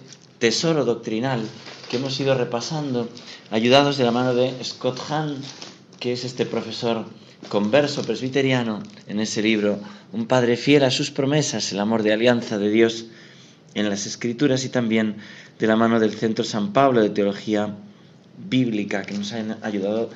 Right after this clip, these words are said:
tantísimo a entender cómo Dios sale siempre al encuentro de su pueblo con las alianzas, aunque una y otra vez nosotros las rompemos. Pero con la venida de Jesús, la historia de la alianza de Dios llega a su conclusión.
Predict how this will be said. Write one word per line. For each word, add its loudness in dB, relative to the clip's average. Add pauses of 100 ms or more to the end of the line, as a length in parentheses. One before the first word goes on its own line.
(500)
tantísimo 0
a 0
entender 0 (640)
cómo 0 (560)
Dios 0
sale 4
siempre 0
al -2
encuentro 0
de 2
su -2
pueblo 6
con -2
las -4
alianzas, -2 (400)
aunque -2
una 2
y 4
otra 2
vez 6
nosotros -2
las 2
rompemos. 0 (420)
Pero 6
con 4
la 4
venida 2
de 0
Jesús, -6
la -2
historia 0
de -2
la 0
alianza -2
de 0
Dios 0
llega -2
a -8
su -10
conclusión. -4